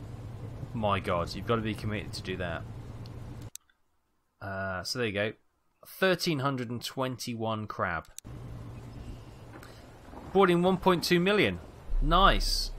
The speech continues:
nice. Tor, Raw, and Victoria <laughs> all took their cash home.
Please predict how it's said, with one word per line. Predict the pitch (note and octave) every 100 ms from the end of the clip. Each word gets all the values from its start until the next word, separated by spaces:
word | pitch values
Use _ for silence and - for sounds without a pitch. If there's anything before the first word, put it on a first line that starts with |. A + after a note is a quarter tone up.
| -
nice. | E3 F3+ B2+ -
Tor, | - F#3 F3+ F3+
Raw, | D3+ D#3+ F3+ F3
and | C#3
Victoria | D3 - F3 F3 E3+ E3+
<laughs> |
all | D#3+ F3+ G3 - - - - - - - - D#3+ F3+ D3+ C#3+ A#2+ G#2 E3+ D#3+
took | E3
their | C3 C#3
cash | - D3+ D3 -
home. | D#3+ F#3+